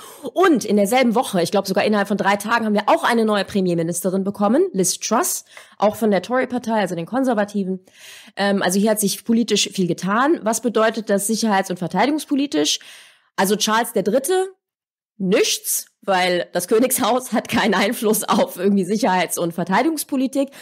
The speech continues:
Allerdings bedeutet es natürlich jetzt, dass wir keine Königin mehr haben, die den Zweiten Weltkrieg noch miterlebt hat. Das war natürlich auch immer so ein, so ein Thema. Aber Einfluss haben die auf Politik in jeglichem Hinsicht eigentlich nicht.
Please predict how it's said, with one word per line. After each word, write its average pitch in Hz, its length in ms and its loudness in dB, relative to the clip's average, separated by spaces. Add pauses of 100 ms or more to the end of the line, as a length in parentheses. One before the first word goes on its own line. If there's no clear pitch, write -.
(140)
Allerdings 202 400 2
bedeutet 202 400 2
es 202 140 -4
natürlich 190 400 -2
jetzt, 202 260 0
dass 185 180 -4
wir 185 220 0 (240)
keine 220 240 2
Königin 220 480 2
mehr 190 160 2
haben, 190 280 0
die 185 80 0
den 180 120 0
Zweiten 170 300 -2
Weltkrieg 254 320 0
noch 269 120 -2
miterlebt 262 540 2
hat. 269 220 0
Das 190 160 -4
war 185 80 0
natürlich 185 300 -2
auch 175 80 -6
immer 165 160 -4
so 165 100 -6
ein, 165 180 -4
so 170 140 0
ein 151 80 -4
Thema. 285 380 2 (280)
Aber - 160 -2
Einfluss 190 380 2
haben 180 140 2
die 170 100 0
auf - 320 -2
Politik 180 480 0
in 160 120 -4
jeglichem 185 380 0
Hinsicht 170 400 -2
eigentlich 165 340 -6
nicht. 254 320 0